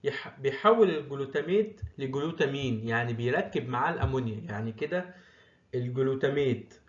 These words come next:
مع الأمونيا بيتركبوا مع بعض عن طريق إنزيم اسمه جلوتامين سينسيتيز. فكده إيه؟ الجلوتامين ده يمشي في الدم عادي جدًا،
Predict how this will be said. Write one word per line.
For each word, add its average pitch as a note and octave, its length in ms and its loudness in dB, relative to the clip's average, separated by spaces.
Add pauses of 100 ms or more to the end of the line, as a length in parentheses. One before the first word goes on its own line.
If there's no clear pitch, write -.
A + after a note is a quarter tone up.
(360)
مع D3+ 380 4
الأمونيا B2+ 720 0 (460)
بيتركبوا C3 680 4
مع D3+ 180 0
بعض F#3 460 0
عن B2+ 280 -2
طريق D3+ 460 2
إنزيم E3 360 -2
اسمه D3+ 420 -4
جلوتامين D3 760 -2
سينسيتيز. C3 960 -6 (420)
فكده E3+ 400 6
إيه؟ D3 320 2 (500)
الجلوتامين C3 880 4
ده F3+ 80 6
يمشي F#3+ 240 2
في - 100 -6
الدم C#3+ 340 0
عادي D#3 220 2
جدًا، C3 440 2